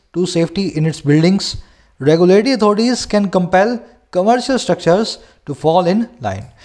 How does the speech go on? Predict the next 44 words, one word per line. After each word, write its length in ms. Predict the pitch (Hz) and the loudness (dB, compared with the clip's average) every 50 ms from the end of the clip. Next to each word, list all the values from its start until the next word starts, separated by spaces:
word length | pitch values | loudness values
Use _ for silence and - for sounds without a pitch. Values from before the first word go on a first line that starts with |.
| - - - - - _ | -20 -20 -20 -20 -4 _
कह 80 | 196 226 | 2 4
रहा 120 | 254 277 | 6 6
है, 120 | 254 247 233 | 4 4 4
अगर 160 | 262 277 247 | 2 -2 -2
सरकार 500 | - - 226 214 190 214 214 220 233 240 | 0 -2 -2 0 2 2 2 2 2 0
जो 180 | 226 233 226 | 0 0 2
है 160 | 226 240 254 240 | 2 2 0 -2
सेट 360 | - - - - 208 220 208 | -4 -8 -4 -2 -2 -2 -2
कर 140 | - 226 196 | -2 -4 0
देती 280 | 175 202 202 202 220 | 0 -2 -2 0 -2
है 60 | 240 | -2
बार 360 | 226 156 135 151 160 170 175 170 | -2 0 0 2 2 2 2 0
को 200 | 170 214 226 208 | 0 0 0 0
हाई 300 | 156 - - 151 156 151 | -2 -2 -2 -2 -2 -2
इनफ, 340 | 131 120 107 107 - - - _ _ _ _ _ _ _ | -4 -4 -6 -8 -10 -20 -20 _ _ _ _ _ _ _
सेट 460 | - - - - - 233 247 262 254 233 | -10 -6 -6 0 2 2 2 2 0 -4
द 120 | 190 196 | 0 2
बार 420 | 214 220 196 180 175 180 190 190 | 2 0 0 0 0 0 0 0
हाई 220 | 185 - 160 170 170 | -2 -4 -4 -4 0
का 120 | 190 185 | 0 -2
मतलब 260 | 170 165 160 170 151 | -2 0 -2 0 2
है 160 | 170 190 233 226 | 2 2 2 0
किसी 420 | - - - - 175 - - 226 | -4 -10 -10 -10 -6 -4 -4 -4
चीज़ 260 | - - 185 170 - | -2 -2 -4 -4 -2
का 100 | - 196 | -2 -4
स्टैंडर्ड 460 | 185 - - 170 160 165 185 208 185 | -4 -2 -2 0 0 2 2 2 2
जो 140 | 180 165 165 | 2 4 4
है 220 | 185 190 170 165 165 | 4 2 0 0 2
रेज 320 | 180 196 214 220 196 185 | 4 4 4 4 2 0
कर 180 | - - 147 127 | -4 -4 -4 -2
देना, 380 | 123 123 117 117 110 113 - - _ _ _ _ _ _ _ | -2 -2 -2 -2 -4 -4 -10 -20 _ _ _ _ _ _ _
किसी 240 | 185 208 190 240 226 | -4 -2 -2 -2 0
चीज़ 220 | 175 208 202 185 | 0 0 -2 2
का 100 | - 220 | 0 0
लेवल 360 | 196 170 165 165 175 214 220 - - 165 | 2 2 2 2 2 2 0 -2 -4 -4
ऊंचा 220 | 170 165 - 190 | -4 0 0 0
ले 140 | 170 139 120 | 0 0 -2
आना। 360 | 113 107 110 107 107 - _ _ - - - - - - _ | -2 -4 -4 -8 -10 -14 _ _ -20 -20 -20 -20 -20 -18 _
कह 100 | - 202 | 0 2
रहा 100 | 226 247 | 4 4
है, 120 | 202 - - 165 | 0 0 -2 0
अगर 260 | 180 208 240 254 226 | 2 2 2 2 2
सरकार 460 | - - 185 160 165 175 185 202 202 | 0 -2 -2 0 0 0 0 0 0
लेवल 360 | 185 170 170 170 175 196 196 | 0 0 0 0 0 -2 -4